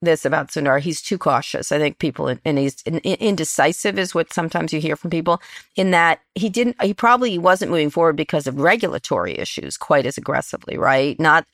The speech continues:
n-, there's no way, they're not worried about woke or not woke. They just, just, they, they had that incident a couple of years ago with that guy, but that guy was th-, this one guy who was saying shitty things to other employees, and that was about shitty things to other employees, to me, in my mind. And of course, the right made it into some big thing.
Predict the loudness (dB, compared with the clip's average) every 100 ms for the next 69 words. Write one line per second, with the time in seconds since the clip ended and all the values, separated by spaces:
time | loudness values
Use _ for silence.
0 | -20 -20 -4 -2 0 2 0 2 2 2
1 | 0 -2 2 2 2 0 2 2 2 0
2 | 2 2 0 -2 0 0 -2 -2 -4 0
3 | 0 -2 -16 _ _ _ 0 0 0 0
4 | 2 2 4 4 4 2 0 -2 -2 -2
5 | -2 0 0 0 -2 -2 0 0 2 2
6 | 2 2 0 -2 -8 0 0 2 0 -2
7 | -8 -8 -8 -6 -6 -2 0 2 4 2
8 | 0 -4 -6 -2 -2 0 -4 -4 -2 -2
9 | -2 -2 -2 0 0 0 -4 -2 -2 -2
10 | -2 -2 0 2 0 0 -2 -2 -2 -2
11 | -2 -2 -2 0 0 -2 -4 -2 0 -2
12 | -4 -8 -14 -18 -20 -20 -4 0 2 2
13 | 0 0 2 2 2 -2 -2 0 0 0
14 | 2 2 -2 0 0 0 -2 -2 -2 -4
15 | -6 -8 -6 -4 -4 -2 -2